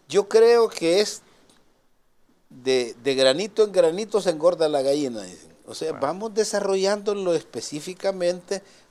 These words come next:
Speaker 1: vamos limpiando, tengamos una estrategia, tengamos un liderazgo, tengamos una información correcta.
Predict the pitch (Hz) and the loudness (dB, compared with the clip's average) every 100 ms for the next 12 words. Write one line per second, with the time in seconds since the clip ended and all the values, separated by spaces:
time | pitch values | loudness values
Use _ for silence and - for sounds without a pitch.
0 | - 113 143 165 165 175 170 - 180 156 | -8 -8 -4 -6 -4 -6 -8 -4 0 0
1 | 165 196 - - - - - 120 117 131 | -4 -12 -14 -20 -20 -20 -14 -8 0 0
2 | 139 151 160 165 - 165 165 - 156 147 | 0 -6 -4 -6 -4 -4 -4 -2 -2 -2
3 | 127 110 _ _ _ - 113 120 135 135 | -8 -8 _ _ _ -12 -4 -2 -2 -4
4 | - 139 143 135 135 131 131 139 147 - | -4 -4 0 2 4 4 2 0 -8 -8
5 | _ _ - 120 127 147 151 165 151 135 | _ _ -12 -4 -2 0 -2 -4 -4 -6
6 | 135 127 117 143 143 - 135 127 127 - | -6 -6 -6 -4 -6 -6 -8 -4 -4 -4
7 | - 151 | -6 -6